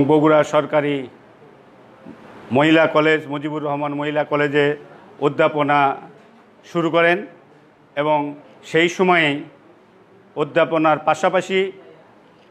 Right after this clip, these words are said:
তার প্রতিষ্ঠিত ঠেঙ্গামারা সবুজ সংঘ নিয়ে বিভিন্ন সামাজিক কর্মকাণ্ডে অংশগ্রহণ করতে থাকেন। এবং পরবর্তীতে উনি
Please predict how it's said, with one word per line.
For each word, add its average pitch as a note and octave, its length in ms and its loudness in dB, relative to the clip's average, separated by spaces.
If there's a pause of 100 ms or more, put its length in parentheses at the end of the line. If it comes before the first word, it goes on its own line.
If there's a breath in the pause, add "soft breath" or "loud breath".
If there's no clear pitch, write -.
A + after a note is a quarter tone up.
তার D#3 180 4 (120)
প্রতিষ্ঠিত F3 500 -8 (1400)
ঠেঙ্গামারা D#3+ 540 4 (380)
সবুজ F3 280 -2 (100)
সংঘ F#3 220 -2 (180)
নিয়ে D3 160 -2 (1080)
বিভিন্ন F3 340 2 (560)
সামাজিক D#3+ 380 0 (120)
কর্মকাণ্ডে D3 560 -2
অংশগ্রহণ C#3 540 -6
করতে C3+ 280 -6
থাকেন। B2 260 -2 (1700)
এবং E3 120 4 (180)
পরবর্তীতে G3+ 580 2 (2250)
উনি F#3+ 180 6